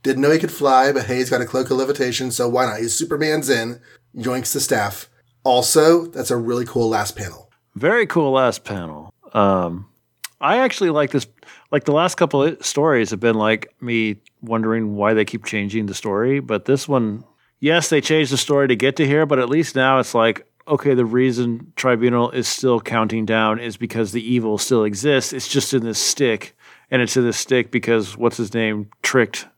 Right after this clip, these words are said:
Speaker 2: Doctor Strange into putting it in the stick
Speaker 1: Mm-hmm.
Speaker 2: by fighting Mordo with the stick and using the stick to absorb all of Mordo's magic.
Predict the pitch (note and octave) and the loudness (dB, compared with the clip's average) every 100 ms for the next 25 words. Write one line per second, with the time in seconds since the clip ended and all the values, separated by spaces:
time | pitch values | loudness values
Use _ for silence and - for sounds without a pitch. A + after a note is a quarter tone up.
0 | _ _ - A#2 A2 A2+ - A2+ G#2 G2+ | _ _ -2 -2 0 -4 0 0 -2 -6
1 | G#2+ - C#3 A#2 G#2+ G2+ - - G2+ F#2+ | -6 0 0 0 -2 -6 -6 -2 -2 -2
2 | - _ _ _ - C3+ B2 B2 B2 B2 | -8 _ _ _ -6 -4 -2 -2 -4 -4
3 | A#2 A2 - B2 A#2+ A#2 A#2+ C3+ B2 A2+ | 0 0 0 0 2 0 0 0 2 2
4 | D3+ C#3 - - G#2+ G#2+ C3 A#2+ A#2+ B2+ | 0 -2 -6 -4 -4 -6 -10 -6 0 0
5 | B2 A#2 - C#3 - A#2 G#2+ A#2 A2+ G#2+ | 0 -2 -2 -2 -2 -6 -6 -2 0 0
6 | G#2+ G#2 A2 A2+ A2 G#2 A#2+ A#2 F#2+ - | 0 0 0 0 2 0 2 0 -2 -12